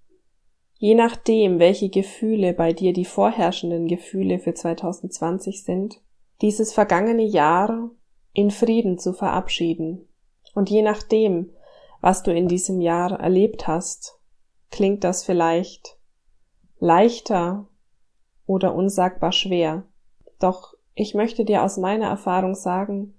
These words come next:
dass jeder unfriedliche Gedanke, jede, ja, negative Emotion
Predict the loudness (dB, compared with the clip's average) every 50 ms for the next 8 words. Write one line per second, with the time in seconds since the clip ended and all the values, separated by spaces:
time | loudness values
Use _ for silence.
0 | _ _ -2 -2 -2 -2 -4 -8 -6 -2 0 2 4 6 6 6 6 6 6 4
1 | 0 -2 -8 -12 _ _ _ _ 2 4 4 4 4 4 2 0 0 -2 -6 -4
2 | -2 0 2 2 2 0 0 0 -2 -2 -2 0 0 0 2 2 2 0 -2 -6
3 | -12 _ _ _ _ -6 -4 -4 0 0 0 0 0 -2 -4 -6 -6 -4 -4 -4
4 | -4 -6 -8 -10 -14 _ _ _ _ _ _ _ -4 -4 -2 0 0 2 2 2
5 | 0 -2 -4 -8 -12 _ _ _ _ _ _ _ -4 -4 -2 -2 -4 -4 -6 -4
6 | 2 4 4 6 6 4 2 2 0 -2 -2 0 -2 -2 -2 -2 -2 -4 -4 -6
7 | -6 -4 -2 0 0 0 0 0 -2 -4 -6 -8